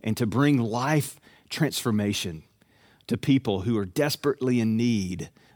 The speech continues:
of Jesus, that's still what we're aiming for. That's still who we are. And so I would encourage you, uh, to be prayerful. I hope you are being prayerful about, "God, how would you want to accomplish the vision of your church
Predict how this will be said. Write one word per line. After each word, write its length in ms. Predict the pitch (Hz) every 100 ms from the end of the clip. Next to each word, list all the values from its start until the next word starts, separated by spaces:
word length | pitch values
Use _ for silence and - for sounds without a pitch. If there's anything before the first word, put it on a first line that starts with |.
| -
of 120 | 107
Jesus, 680 | 92 131 135 87 - - - - - - -
that's 160 | 117
still 200 | - 147
what 140 | 147 143
we're 120 | 147
aiming 260 | 135 135
for. 300 | 110 82 76 - _ _ -
That's 160 | 120
still 240 | - 127 113
who 120 | 113
we 160 | 98
are. 280 | 87 82 82 _ _ - - -
And 100 | 113
so 100 | 110
I 60 | 139
would 120 | 143
encourage 440 | 131 - 170 147 95
you, 160 | 85 - _ - - -
uh, 280 | 110 107 101 -
to 100 | 147
be 120 | 160
prayerful. 680 | - - 170 185 123 95 82
I 80 | 117
hope 260 | 123 170 -
you 180 | 165 143
are 200 | 147 160
being 300 | 143 131 110
prayerful 380 | - 110 104 104
about, 220 | 104 110
"God, 200 | 139 131
how 240 | 110 139
would 200 | 147 147
you 540 | 113 117 127 117 101 101 - -
want 340 | 104 117 151 -
to 140 | 160
accomplish 520 | 127 - 131 123 120
the 100 | -
vision 340 | 90 113 143 143
of 80 |
your 140 | 117 117
church 600 | - 127 92 85 -